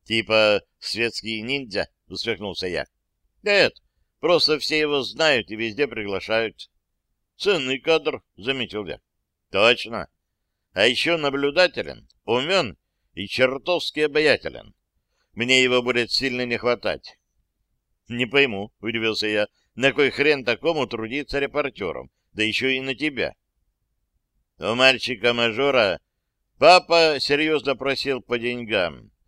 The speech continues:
а я хорошо плачу. Как ты его вычислил? Это было нетрудно.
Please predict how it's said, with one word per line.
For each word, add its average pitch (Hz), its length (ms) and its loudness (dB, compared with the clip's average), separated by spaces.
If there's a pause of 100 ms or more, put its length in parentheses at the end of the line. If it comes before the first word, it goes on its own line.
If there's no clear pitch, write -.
(180)
а 117 100 0
я 165 180 6
хорошо 147 440 0
плачу. 135 540 -4 (920)
Как 113 220 4
ты 107 100 -4
его 101 220 -2
вычислил? 117 580 -8 (720)
Это 180 320 2
было 180 240 4
нетрудно. 135 680 -2